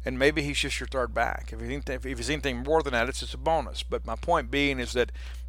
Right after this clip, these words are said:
it doesn't make sense for us to go take a grad transfer when we already have a pretty good idea how we're gonna manage the running backs this year.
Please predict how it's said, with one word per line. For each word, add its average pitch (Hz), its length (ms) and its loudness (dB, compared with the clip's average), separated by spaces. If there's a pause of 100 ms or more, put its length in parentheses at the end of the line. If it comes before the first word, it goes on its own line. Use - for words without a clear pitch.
(140)
it 131 160 0
doesn't 156 240 8
make 135 180 4
sense 139 320 2
for 135 100 2
us 127 120 2
to 123 100 -4
go 123 80 -4
take 127 220 2
a - 60 -6
grad 117 280 2
transfer 123 540 -2
when 113 180 -6
we 120 120 -2
already 123 280 4
have 120 200 -4
a - 20 -8
pretty 143 260 -4
good 120 160 4
idea 117 320 4
how 123 160 2
we're 117 100 -2
gonna 117 200 -6
manage 117 420 0
the 113 60 -6
running 110 240 -4
backs 98 260 -4
this 117 180 -4
year. 69 220 -8